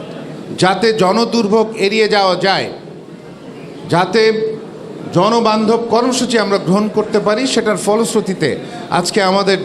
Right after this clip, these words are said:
দলের নেতা এবং কর্মীদেরকে উনি কাজে লাগানোর চেষ্টা করছেন।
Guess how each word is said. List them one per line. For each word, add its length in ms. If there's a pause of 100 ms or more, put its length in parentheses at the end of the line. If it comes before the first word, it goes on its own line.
দলের 380 (1120)
নেতা 480
এবং 200 (140)
কর্মীদেরকে 580
উনি 160
কাজে 300
লাগানোর 440
চেষ্টা 320
করছেন। 400